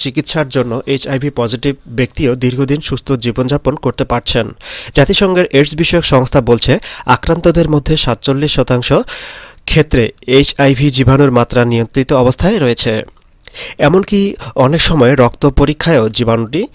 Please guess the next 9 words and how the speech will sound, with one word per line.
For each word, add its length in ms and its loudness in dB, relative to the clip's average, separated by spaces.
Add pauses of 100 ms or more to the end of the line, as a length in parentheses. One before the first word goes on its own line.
(140)
ধরা 260 2
পড়ে 300 2
না। 80 -2 (2250)
তবে 240 6
তারা 300 4
যদি 300 2
চিকিৎসায় 560 0 (120)
অবহেলা 340 2
করেন, 280 2